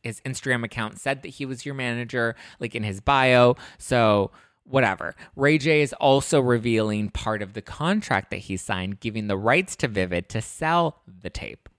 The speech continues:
Okay. So in reading the D Ms that he leaked, Kim's responses didn't seem, like, uber, like, schemy to me. Um, it seemed like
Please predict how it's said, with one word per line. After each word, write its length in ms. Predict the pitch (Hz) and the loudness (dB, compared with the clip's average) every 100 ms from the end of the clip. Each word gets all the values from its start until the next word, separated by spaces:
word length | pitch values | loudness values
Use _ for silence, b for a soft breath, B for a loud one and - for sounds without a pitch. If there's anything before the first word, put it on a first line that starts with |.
| _ | _
Okay. 360 | 120 104 117 151 B B B B | 0 2 2 -2 B B B B
So 480 | - - 123 110 107 b b b _ _ | -10 0 2 2 -2 b b b _ _
in 320 | - 214 214 175 | -6 -2 0 4
reading 360 | 180 170 185 | 4 6 6
the 100 | 180 | 6
D 200 | 147 151 | 4 4
Ms 260 | 123 131 135 | 4 2 0
that 80 | 151 | -4
he 240 | - 123 | -4 -6
leaked, 520 | 120 120 113 110 - | -4 -2 -4 -4 -12
Kim's 400 | - 147 151 139 | -4 -2 -2 -6
responses 800 | 147 135 - 123 113 113 123 117 | -4 -4 -2 -2 -2 -4 -8 -10
didn't 320 | - 117 131 | -8 -8 -8
seem, 300 | - 127 117 | -12 -12 -8
like, 180 | 110 104 _ | -8 -8 _
uber, 440 | 117 113 110 104 107 | -6 -2 0 0 0
like, 180 | 104 98 | -4 -8
schemy 920 | - - - - 120 127 147 175 185 | -8 -12 -14 -14 -10 -6 -2 0 -2
to 140 | - 202 | -2 0
me. 440 | 208 208 220 214 B B _ | 2 2 0 -2 B B _
Um, 680 | 120 117 117 113 110 107 117 _ _ _ _ - - _ _ _ _ _ _ _ | 0 2 2 0 -2 -4 -6 _ _ _ _ -20 -20 _ _ _ _ _ _ _
it 160 | 135 139 | -6 -6
seemed 580 | - - 139 135 135 - | -6 -6 -4 -4 -6 -8
like 360 | 139 117 107 | -2 -2 -2